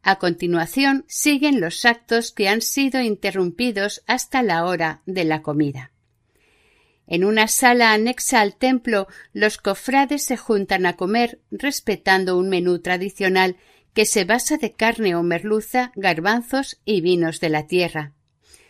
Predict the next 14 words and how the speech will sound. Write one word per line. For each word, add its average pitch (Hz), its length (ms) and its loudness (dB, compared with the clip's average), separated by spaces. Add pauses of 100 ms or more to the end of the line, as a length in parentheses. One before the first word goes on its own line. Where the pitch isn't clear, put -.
(240)
Mientras 214 480 0
tanto, 294 340 4
el 247 100 2
resto 269 380 -4
de 269 140 0
los 214 160 0
romeros 254 580 -2
se 226 220 0
desperdigan 214 920 -2 (360)
por 233 200 4
el 190 200 2
campo 269 560 0
de 180 200 -2
alrededor, 180 760 -2